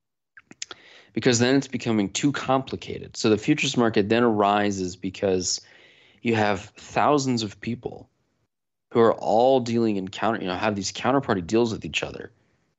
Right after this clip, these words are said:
Uh, and it makes no sense. You have to sort of navigate your way through all of these business arrangements to determine the actual single price, and the price isn't even elucidated anywhere.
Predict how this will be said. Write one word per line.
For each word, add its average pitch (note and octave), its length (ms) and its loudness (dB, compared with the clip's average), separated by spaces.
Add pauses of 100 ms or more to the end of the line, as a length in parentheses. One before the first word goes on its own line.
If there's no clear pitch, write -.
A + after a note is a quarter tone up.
(560)
Uh, F2 200 2 (1000)
and B2 100 4
it A#2 40 6
makes C3+ 320 4
no C3 160 4
sense. - 640 -2
You B2 140 2
have C3+ 260 0
to A2+ 420 2 (340)
sort C3 180 -2
of G#2 160 -6
navigate A2+ 880 2
your F2+ 100 -2
way G2 160 2
through G2 380 -8
all C3+ 340 4
of C#3+ 80 -4
these A#2 180 -2
business A2 440 -2
arrangements F#2+ 560 -12
to - 120 -10
determine G2 460 2
the F2+ 160 2
actual F#2 440 0
single F#2 380 0
price, F#2+ 380 0
and G#2 80 2
the G2+ 60 0
price A2+ 320 0
isn't G2 180 -2
even F#2 320 -2 (800)
elucidated G2+ 760 4
anywhere. G1+ 480 -14